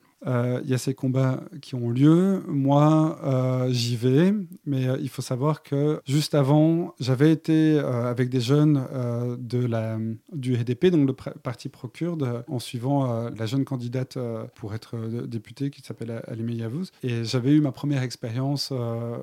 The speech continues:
de zone de conflit, mais c'était un hasard total. Moi, généralement, je suis un vrai bleu dans tout, dans tous les sujets que je commence. Et ensuite, euh, ensuite j'apprends, et cetera. Et en gros, si tu veux, notre, euh, bus, euh, c'est, euh, enfin,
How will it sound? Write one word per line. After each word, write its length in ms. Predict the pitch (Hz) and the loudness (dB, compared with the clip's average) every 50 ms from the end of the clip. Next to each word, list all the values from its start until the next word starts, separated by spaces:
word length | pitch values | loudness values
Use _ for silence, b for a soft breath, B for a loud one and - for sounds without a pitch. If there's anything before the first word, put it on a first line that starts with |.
| - 156 156 | -10 -10 -10
de 260 | 139 123 117 127 123 | -10 -6 -4 -2 -2
zone 200 | 117 110 135 135 | 0 2 2 2
de 80 | 135 127 | 2 0
conflit, 580 | 120 - 120 113 - - - 135 156 170 165 - 160 | -2 -6 -8 -10 -8 -8 -6 -4 -4 -6 -6 -8 -6
mais 180 | 156 131 127 | -6 -4 -4
c'était 260 | 120 - 123 - - 135 | -4 -6 -8 -8 -6 -6
un 120 | 127 127 131 - - | -6 -6 -6 -8 -8
hasard 400 | - 120 113 117 139 143 139 - | -8 -6 -4 -4 -4 -4 -6 -6
total. 460 | _ - 139 - - 135 139 147 156 - _ _ _ | _ -4 -4 -4 -6 -10 -12 -12 -14 -18 _ _ _
Moi, 380 | - 139 127 131 143 147 151 - | -4 -2 2 2 4 4 2 0
généralement, 600 | - 127 127 123 131 120 127 127 127 135 143 143 | 0 -2 -2 -2 -2 -2 -2 -2 0 0 0 -2
je 60 | 139 - | -2 -4
suis 120 | - 131 | -6 -6
un 120 | 117 117 | -6 -4
vrai 220 | 113 113 120 123 151 | -4 -4 -2 -2 -2
bleu 360 | 143 123 127 131 135 135 - | -2 0 -2 -2 -2 -2 -4
dans 220 | 175 131 117 101 107 | -6 -8 -8 -8 -8
tout, 280 | - - - 123 135 - _ _ _ - | -10 -10 -10 -10 -10 -12 _ _ _ -12
dans 240 | 160 120 117 110 110 | -10 -8 -6 -6 -8
tous 180 | - _ - 151 | -10 _ -6 -6
les 80 | 139 | -4
sujets 260 | 131 - - 123 127 | -4 -6 -6 -8 -8
que 60 | 120 117 | -6 -8
je 80 | 117 | -10
commence. 460 | 113 - 120 117 123 135 151 147 - - - | -10 -8 -8 -6 -4 -4 -4 -6 -6 -10 -10
Et 100 | 143 127 | -10 -10
ensuite, 460 | 113 113 113 - - 156 151 143 - | -8 -8 -10 -10 -10 -10 -10 -10 -8
euh, 580 | 135 131 131 127 127 131 143 156 156 156 160 156 | -8 -6 -6 -6 -8 -10 -10 -10 -12 -10 -10 -10
ensuite 320 | 147 143 131 - 139 135 | -10 -10 -10 -8 -8 -8
j'apprends, 460 | 123 117 110 - - _ - 143 135 | -6 -8 -10 -10 -12 _ -10 -10 -8
et 40 | 127 - | -10 -12
cetera. 380 | - - 117 - 107 117 139 - _ - | -16 -18 -16 -14 -14 -14 -14 -14 _ 4
Et 120 | 156 147 | 4 4
en 140 | 139 131 131 | 6 4 2
gros, 240 | 117 120 123 151 143 | 0 -2 -2 -2 -2
si 140 | - 135 | -4 -6
tu 100 | - - | -8 -8
veux, 160 | 117 117 143 151 | -4 -2 0 2
notre, 340 | 151 135 127 - - - | 2 0 -2 -4 -8 -6
euh, 200 | 123 120 120 117 | -6 -4 -4 -4
bus, 360 | 107 110 120 135 143 139 - - | -6 -4 -4 -4 -4 -4 -4 -6
euh, 120 | 127 120 | -6 -6
c'est, 140 | - - 127 | -6 -8 -8
euh, 420 | 120 117 120 123 - - 151 - - - | -8 -6 -8 -8 -8 -10 -10 -10 -12 -14
enfin, 220 | - - 131 - | -12 -10 -10 -10